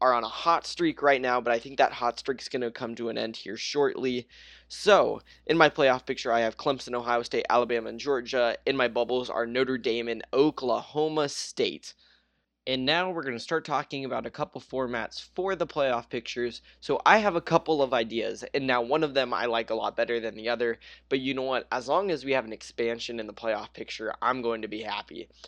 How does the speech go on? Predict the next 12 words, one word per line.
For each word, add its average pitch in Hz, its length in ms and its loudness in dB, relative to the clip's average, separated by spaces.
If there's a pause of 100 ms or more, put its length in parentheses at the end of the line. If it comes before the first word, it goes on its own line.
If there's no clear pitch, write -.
(320)
So 190 220 2
the 139 100 -2
first 240 460 -2
one 131 320 -2 (140)
I 127 80 2
want 117 260 -2
to - 80 -12
mention 104 560 -8 (380)
is 143 160 -4
the 123 140 -6
top - 600 -6 (160)
sixteen - 1120 -6